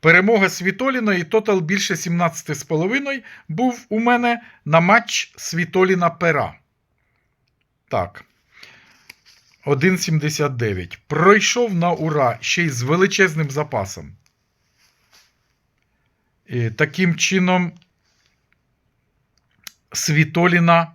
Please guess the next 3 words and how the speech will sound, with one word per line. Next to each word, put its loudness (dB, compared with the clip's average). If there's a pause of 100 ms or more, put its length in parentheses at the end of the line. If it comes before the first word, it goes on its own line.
(1800)
в -2
одній 4
восьмій. -6